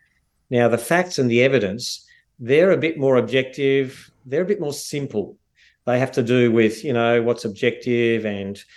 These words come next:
and logic and reasoning. And it's kind of the domain of theologians and scientists and philosophers. They're very used to dealing in that sort of dimension.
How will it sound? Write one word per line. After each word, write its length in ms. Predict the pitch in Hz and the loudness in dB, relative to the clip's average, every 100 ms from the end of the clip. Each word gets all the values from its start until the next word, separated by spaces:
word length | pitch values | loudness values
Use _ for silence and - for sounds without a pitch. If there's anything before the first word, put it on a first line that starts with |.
| _ - | _ -12
and 200 | 110 101 | -6 2
logic 560 | 120 131 127 127 120 | 4 4 4 2 2
and 160 | 104 95 | -2 -4
reasoning. 720 | 110 127 120 127 123 120 120 | 0 0 0 0 0 0 -2
And 240 | 98 92 - _ - | -6 -10 -14 _ -20
it's 80 | |
kind 260 | - 190 220 | -4 0 2
of 80 | 160 | 4
the 80 | 131 | 2
domain 680 | 117 120 123 131 135 135 127 | 2 0 0 0 0 0 0
of 260 | 107 101 | -2 -4
theologians 1000 | - - - 131 120 120 131 113 135 120 | -12 -8 0 2 4 4 4 0 -4 -4
and 100 | 107 | -6
scientists 720 | 98 127 123 123 120 120 113 | -8 -6 -4 -4 -4 -8 -6
and 100 | 107 | -8
philosophers. 800 | 95 107 117 117 104 107 123 165 - - - - - | -2 0 0 0 -6 -8 -8 -8 -12 -20 -20 -8 -2
They're 140 | 123 | 2
very 180 | 131 123 | 2 2
used 300 | 123 127 - | 2 0 -2
to 80 | 117 | -6
dealing 380 | 113 117 113 | -2 0 0
in 100 | 107 | -2
that 280 | 107 107 - _ - | -2 -6 -12 _ -14
sort 260 | - 113 | -4 -2
of 60 | 101 | -2
dimension. 680 | 107 117 151 - 107 90 | -2 0 -2 -4 -10 -12